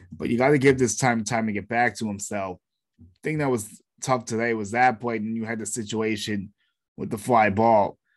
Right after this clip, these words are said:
And he's got a homer. His O P S is eight hundred, and his average is even over three hundred before today.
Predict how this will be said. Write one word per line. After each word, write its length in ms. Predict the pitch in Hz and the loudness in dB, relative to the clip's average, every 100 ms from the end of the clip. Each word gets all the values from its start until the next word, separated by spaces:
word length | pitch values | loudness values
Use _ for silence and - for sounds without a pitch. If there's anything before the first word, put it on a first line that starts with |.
| _ _ _ _ _ _ _ _ | _ _ _ _ _ _ _ _
And 400 | 107 104 95 76 _ | -2 -2 -2 -6 _
he's 180 | 123 113 | -2 0
got 260 | 110 127 131 | 2 4 6
a 40 | |
homer. 300 | 117 117 113 | 6 4 4
His 120 | 104 | 2
O 120 | 113 | 2
P 140 | 113 117 | 2 0
S 140 | 107 | -2
is 120 | 113 | -2
eight 180 | 107 107 | -2 -2
hundred, 500 | 104 110 104 107 101 - _ _ _ - - | -2 -4 -4 -6 -6 -12 _ _ _ -20 -12
and 100 | 107 | -8
his 140 | 101 | 0
average 320 | 117 120 123 | 2 2 0
is 100 | 107 | -4
even 140 | 110 107 | -4 -2
over 180 | 104 | -4
three 240 | 98 139 143 | -4 -2 0
hundred 300 | 107 95 92 | -2 -6 -10
before 280 | 92 101 80 | -12 -12 -10
today. 400 | - 85 65 | -8 -6 -8